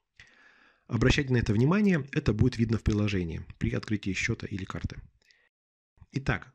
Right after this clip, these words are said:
перед тем, как отправить крупную сумму, проверьте на небольшой, что всё поступает и можно перевести или снять. Но до нового счёта пристав также может добраться через какое-то время. Если не будет поступления в оплату долга, то примерно через месяц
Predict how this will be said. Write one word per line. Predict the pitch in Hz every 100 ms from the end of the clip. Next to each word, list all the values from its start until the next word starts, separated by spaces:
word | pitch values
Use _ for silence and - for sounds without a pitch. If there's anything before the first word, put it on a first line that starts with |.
| -
перед | 117 117
тем, | 131
как | -
отправить | 117 120 107
крупную | - 208 147
сумму, | - 110 98
проверьте | - 98 143 175 104
на |
небольшой, | 113 127 131 - 85 - _ _ _ _ -
что | -
всё | 110 117
поступает | 98 - 104 156 196 - - -
и |
можно | 104 117 104 90
перевести | 98 90 90 - 165 196 _
или | 131 120
снять. | - 85 71 - - _ _ _ _ _ _ _ -
Но | 131 143 139 151 -
до | 110 120
нового | 147 143 113
счёта | 104 - 196 - 92 -
пристав | - 139 - 123 -
также | - 123 143 110
может | 104 98
добраться | 92 87 113 -
через | - 98
какое-то | 95 - 101 107
время. | 101 82 78 - - - -
Если | 107 120 - 143
не | 127
будет | 131 117
поступления | - - - 120 107 92 95
в |
оплату | 95 101 92
долга, | 95 190 185 165 - - _ -
то | 139 160
примерно | 160 113 117 95
через | 98 92
месяц | 143 135